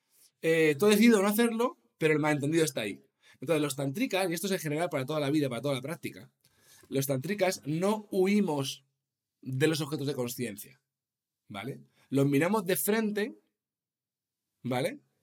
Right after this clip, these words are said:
Y lo solucionamos. ¿Sí?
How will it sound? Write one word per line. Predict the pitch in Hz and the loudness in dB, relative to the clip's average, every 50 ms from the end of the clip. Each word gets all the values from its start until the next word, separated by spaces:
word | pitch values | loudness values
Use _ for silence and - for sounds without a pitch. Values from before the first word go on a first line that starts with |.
| _ - | _ 0
Y | 151 143 | 2 2
lo | 135 123 | 4 2
solucionamos. | 131 127 110 113 110 110 101 87 82 - - - _ _ _ _ _ _ _ _ _ _ _ _ _ _ _ _ _ _ _ _ _ _ _ _ _ _ _ _ | 0 -2 -4 -4 -6 -8 -8 -10 -14 -16 -20 -20 _ _ _ _ _ _ _ _ _ _ _ _ _ _ _ _ _ _ _ _ _ _ _ _ _ _ _ _
¿Sí? | - - - 151 175 139 | -10 -6 -4 -4 -4 -6